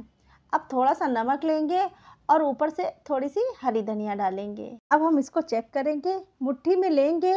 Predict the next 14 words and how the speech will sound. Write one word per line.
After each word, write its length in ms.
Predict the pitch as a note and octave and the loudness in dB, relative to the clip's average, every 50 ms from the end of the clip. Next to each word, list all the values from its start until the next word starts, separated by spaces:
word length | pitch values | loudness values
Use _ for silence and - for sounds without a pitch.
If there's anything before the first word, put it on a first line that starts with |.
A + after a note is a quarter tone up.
| F#4 F#4+ - _ _ - _ _ - - | 0 -2 -8 _ _ -20 _ _ 0 4
और 240 | C#4+ E4+ F4+ - - _ _ _ _ - | 6 6 6 4 -2 _ _ _ _ -6
मुट्ठी 300 | C4 C4+ C4 - - F4+ | -4 -4 -4 0 0 2
में 140 | E4+ G4 E4+ | 2 2 2
ज़्यादा 260 | C4 C#4+ C4+ C4 F4+ | 4 2 4 6 4
चिपकना 500 | G4 - D4 B3 - C#4+ C#4 - E4 E4 | 2 2 -4 -2 -2 -2 -2 0 0 2
नहीं 200 | E4 D#4 D#4 E4 | 2 2 2 0
चाहिए 380 | D#4+ - E4 D#4 D#4+ F#4 A#4 A#4+ - - - - | 0 0 0 2 2 0 0 -2 -4 -4 -2 4
और 200 | D4 D#4 G#4+ A#4+ - _ _ _ _ _ _ - | 6 6 6 4 0 _ _ _ _ _ _ -6
ये 160 | C4 C4 D#4+ E4+ | -2 0 0 2
मिक्सचर 380 | D#4 C#4+ C#4 - - F#4+ G#4+ | 0 0 -2 -2 -4 -2 -2
अच्छे 280 | - C#4+ - - E4+ E4+ | -2 -6 -4 -2 -4 -2
से 160 | E4 G#4+ G#4 D4+ | 0 -2 -2 2
बंधना 420 | A#3 B3+ C4 B3 C#4 C4 C4 B3 | 4 6 6 6 4 4 2 2
चाहिए। 460 | A#3 - A3+ G3+ G#3 G#3+ G#3+ G#3 A#3 | 2 0 -2 -2 -2 -4 -4 -6 -8